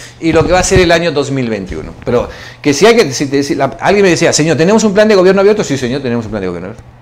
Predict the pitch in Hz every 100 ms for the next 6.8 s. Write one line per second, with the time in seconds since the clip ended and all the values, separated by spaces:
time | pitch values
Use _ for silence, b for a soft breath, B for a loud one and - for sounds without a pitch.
0 | - 139 156 147 131 127 127 160 196 190
1 | 135 135 139 139 143 151 196 196 262 277
2 | B B B B 113 151 127 139 147 139
3 | 139 139 175 185 180 175 196 202 180 135
4 | 131 151 143 139 131 120 139 120 113 160
5 | 226 240 247 226 220 196 208 214 180 202
6 | 262 294 196 135 113 95 78